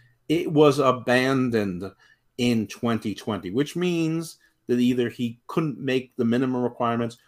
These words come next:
or they said no and he didn't bother to fight them on it. Or it got far, I didn't look at it enough, but whatever it is, it was abandoned by twenty twenty. So he owns nothing. No one owns the word Wu.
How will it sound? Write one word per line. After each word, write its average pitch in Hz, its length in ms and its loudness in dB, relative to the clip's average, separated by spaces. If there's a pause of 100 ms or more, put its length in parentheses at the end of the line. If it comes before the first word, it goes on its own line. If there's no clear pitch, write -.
(200)
or 143 240 8
they 127 220 0
said 110 460 -2
no 104 340 0
and 95 160 -4
he 98 120 -8
didn't 95 260 -10
bother 90 320 -6
to - 120 -20
fight - 320 -12
them 71 160 -20
on 82 200 -14
it. 85 80 -14 (400)
Or 156 320 10
it 143 80 -2
got 139 220 0
far, 127 240 -2
I 135 140 -2
didn't 113 180 -4
look 110 200 -4
at 120 80 -4
it 117 100 -4
enough, 120 320 -8
but 113 60 -8
whatever 135 360 -4
it 135 60 -2
is, 127 120 -10 (220)
it 139 100 -4
was 143 180 -4
abandoned 113 680 -8
by 92 280 -10
twenty 92 340 -18
twenty. 82 300 -20 (180)
So 147 160 -4
he 196 340 -10
owns 160 420 -4
nothing. 113 320 -8
No 247 140 -2
one 226 300 -2
owns 139 340 -6
the 127 100 -2
word 113 420 -2 (140)
Wu. 98 420 -8